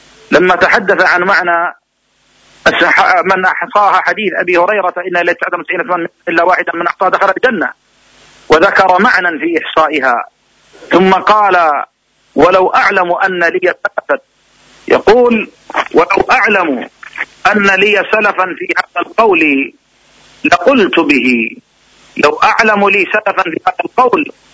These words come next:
لقلت به". وهكذا أبرز الإمام في مواطن عدة من كتبه، كما في مناسك الحج وكما في غيره، أنه لو يعلم له سلفا لقال به. إن هذا الإمام رحمه الله تعالى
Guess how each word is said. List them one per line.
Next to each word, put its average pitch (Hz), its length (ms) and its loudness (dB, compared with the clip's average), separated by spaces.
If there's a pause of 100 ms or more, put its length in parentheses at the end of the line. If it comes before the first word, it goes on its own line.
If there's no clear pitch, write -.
(280)
لقلت 208 420 2
به". 151 440 0 (320)
وهكذا 180 580 2 (140)
أبرز 190 360 0
الإمام 185 520 -6
في 180 100 2
مواطن 196 460 2
عدة 202 280 -2
من 185 140 -6
كتبه، 139 440 -6 (440)
كما 175 180 2
في 190 120 2
مناسك 180 440 0
الحج 127 300 0 (440)
وكما 196 400 2
في 196 120 0
غيره، 196 380 0 (480)
أنه 175 320 2
لو 240 120 2
يعلم 185 360 -4
له 156 80 -2 (140)
سلفا 170 580 -4 (400)
لقال 151 460 2
به. 117 400 -8 (1900)
إن 190 140 4
هذا 226 280 2
الإمام 220 540 0
رحمه 202 480 -4
الله 196 300 -2
تعالى 143 400 -4